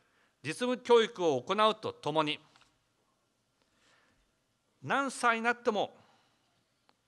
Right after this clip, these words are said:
実務を学び直せる。まあ、ここにも、もう七十五を超えても八十を超えても、さらにバリバリ働くことができるという方がたくさんいらっしゃるわけでありますが、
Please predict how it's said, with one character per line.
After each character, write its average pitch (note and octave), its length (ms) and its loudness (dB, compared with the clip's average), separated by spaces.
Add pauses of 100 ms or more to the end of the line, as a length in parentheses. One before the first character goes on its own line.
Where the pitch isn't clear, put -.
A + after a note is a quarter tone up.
(160)
実 D#3+ 140 -4
務 C#3 140 -4
を D3+ 240 -2 (1300)
学 B2 200 -4
び C#3+ 80 -8
直 D3 160 2
せ D3+ 100 -4
る。 G2 80 -10 (1200)
ま B2 100 -6
あ、 - 40 -10
こ - 60 -18
こ D3 80 -8
に D#3+ 80 -8
も、 C#3+ 360 -6 (460)
も A2+ 80 -16
う - 20 -16
七 E3 220 -6
十 D#3+ 220 -8
五 E3+ 260 -6
を C#3 160 -10 (100)
超 F#3+ 80 -10
え F#3 40 -10
て G3+ 100 -10
も E3+ 80 -10
八 C#3+ 240 -14
十 A3+ 80 -14
を F#3+ 160 -10
超 G3+ 80 -8
え G3 60 -12
て A#3+ 80 -8
も、 F#3+ 340 -10 (400)
さ - 240 -2
ら B3 100 2
に A#3 160 -6 (480)
バ C#3+ 120 0
リ A3 60 2
バ G#3+ 80 -2
リ E3+ 60 -2
働 F#3 300 -4
く - 20 -10
こ - 60 -10
と G3 60 -2
が E3 80 0
で D3+ 80 -10
き B3+ 60 -2
る A#3+ 100 -4
と D3+ 80 -4
い D3 40 0
う B2+ 40 -4
方 A2+ 180 -6
が D#3+ 80 2
た - 140 -14
く - 40 -14
さ G3+ 220 -2
ん D#3+ 120 -10 (460)
い C3+ 60 -6
ら E3 80 0
っ - 20 -4
し - 80 -8
ゃ G3 60 0
る D#3+ 60 0
わ D#3 80 4
け C3 40 -6
で C#3 60 0
あ C3 40 0
り C3+ 60 -4
ま C3+ 60 -8
す - 100 -10
が、 D3+ 200 0